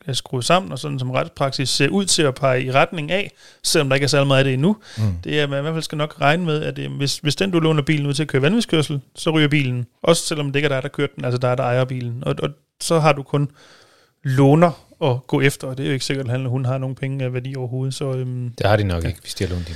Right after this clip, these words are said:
Speaker 3: bil.
Speaker 1: Det kunne der da være en sammenhæng med, måske.
Speaker 3: Eller et eller andet.
Speaker 1: Ja, ja. Det er i hvert fald, øh, øh, det, det, det er en problemstilling, og, og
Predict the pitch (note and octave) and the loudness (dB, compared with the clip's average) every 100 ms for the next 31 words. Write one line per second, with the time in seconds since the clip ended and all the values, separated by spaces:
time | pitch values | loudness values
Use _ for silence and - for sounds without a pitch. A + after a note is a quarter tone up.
0 | D#2+ D#2 - - _ - A2+ G#2 B2 A2 | -10 -10 -12 -20 _ -6 -6 -6 -8 -8
1 | A2 A2+ A2+ G2+ - A#2+ A#2+ A#2 A#2 A#2 | -6 -6 -8 -8 -6 -6 -6 -6 -6 -8
2 | G2+ B2 G#2+ - A#2+ G2+ G#2 G#2 F2 F#2+ | -8 -8 -8 -2 0 2 4 2 0 0
3 | A#2+ A#2+ B2 C3 D3 B2+ A#2+ - C3 A#2+ | 2 4 4 2 0 0 -2 -6 -14 -16
4 | _ D3 C#3+ D#3 D3+ D3+ C#3 C3+ B2+ C3+ | _ 2 6 6 6 4 4 2 2 -2
5 | C#3 C3+ D3 C#3+ C#3+ C#3+ D3 D#3 D3+ D3+ | -4 -4 -2 0 0 -2 -4 -2 -2 -2
6 | D#3+ D#3 D3+ - E3 F#3 F#3+ - E3 C#3+ | -4 -4 -6 -4 2 2 2 0 -4 -2
7 | C#3 C#3 C3+ C#3 C#3+ C#3 C3+ | 0 0 0 -4 -4 -4 -6